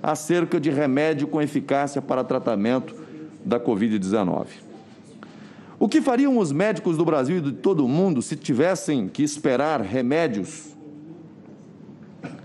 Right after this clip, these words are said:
com bula indicando eficácia contra a covid para atender os milhões de pacientes que chegavam todos os dias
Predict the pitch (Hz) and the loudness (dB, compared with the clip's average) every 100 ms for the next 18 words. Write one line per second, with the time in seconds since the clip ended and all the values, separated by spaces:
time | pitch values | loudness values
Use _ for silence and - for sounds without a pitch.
0 | - - - - - - - 165 131 240 | -20 -20 -20 -20 -20 -4 2 2 4 6
1 | 190 85 - - - - - 175 160 151 | 6 2 -2 -12 -20 -12 0 2 4 4
2 | 160 175 180 180 - - - - - - | 4 4 2 0 -4 -10 -20 -20 -20 -20
3 | - - - 156 156 147 175 165 156 160 | -20 -8 0 0 2 0 0 0 -2 -2
4 | 147 147 135 123 180 170 185 175 170 147 | 0 0 0 2 0 0 0 0 0 2
5 | 131 160 139 147 123 151 160 131 - 139 | 4 2 2 2 4 4 2 0 -2 -2
6 | - 123 139 135 - - 127 101 127 120 | 0 2 2 -2 -6 -2 0 2 2 2
7 | 120 - 214 226 151 135 90 127 151 139 | -2 2 2 2 0 -4 -2 0 0 -2